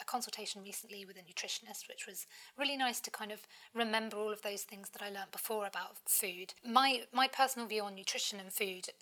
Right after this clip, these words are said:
and fertility is that you really shouldn't let yourself get too stressed out about what you should and shouldn't eat. I think that taking a little bit of control over your health for mental well-being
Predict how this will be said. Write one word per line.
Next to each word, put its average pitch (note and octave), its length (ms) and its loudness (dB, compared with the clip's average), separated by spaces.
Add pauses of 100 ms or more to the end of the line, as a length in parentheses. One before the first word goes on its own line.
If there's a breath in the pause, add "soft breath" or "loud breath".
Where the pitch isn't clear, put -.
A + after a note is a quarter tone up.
and F#3 180 -14
fertility - 500 -8
is F3+ 140 -10
that F#3 220 -8 (400 loud breath)
you G#3+ 120 -2
really A3 160 2
shouldn't G#3 300 2
let F3+ 100 -12
yourself G3 340 -8
get - 180 -6
too - 160 -2
stressed - 400 0
out F3 180 -4
about F#3 240 -10
what G3 120 -12
you - 100 -10
should G3+ 260 0
and F#3 120 -10
shouldn't - 280 -2 (100)
eat. - 300 -12 (380 loud breath)
I G#3+ 80 0
think - 340 -8 (100)
that - 380 -4 (500 soft breath)
taking C4 380 0
a - 20 -6
little A3+ 220 -6
bit A#3+ 120 -4
of - 120 -8
control G#3 480 2
over F#3+ 280 -2
your F3+ 220 -10
health - 640 -2
for G3+ 500 -8 (300 loud breath)
mental G#3+ 560 4
well-being F#3 640 -8